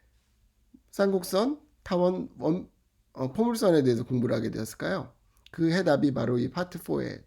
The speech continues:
담겨져 있습니다. 어, 코닉 섹션, 즉 원뿔 곡선에 대한 두 가지 이슈가 있습니다.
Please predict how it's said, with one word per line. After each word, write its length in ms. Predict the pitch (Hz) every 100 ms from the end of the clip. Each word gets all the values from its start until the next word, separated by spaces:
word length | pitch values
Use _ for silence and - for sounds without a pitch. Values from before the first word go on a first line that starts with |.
| -
담겨져 360 | 143 139 123
있습니다. 560 | 110 - - 98 - - _ _ _ _ _ _ _ _ _ - - - _ - - _ _
어, 200 | 170 180
코닉 300 | 254 254 247
섹션, 380 | 220 - 175 151
즉 120 | 156
원뿔 360 | 151 180 247 233
곡선에 500 | 214 - 190 180 165
대한 300 | 151 151 139
두 160 | 143
가지 280 | 175 233 208
이슈가 320 | 131 - 139
있습니다. 600 | 117 - - - 95 92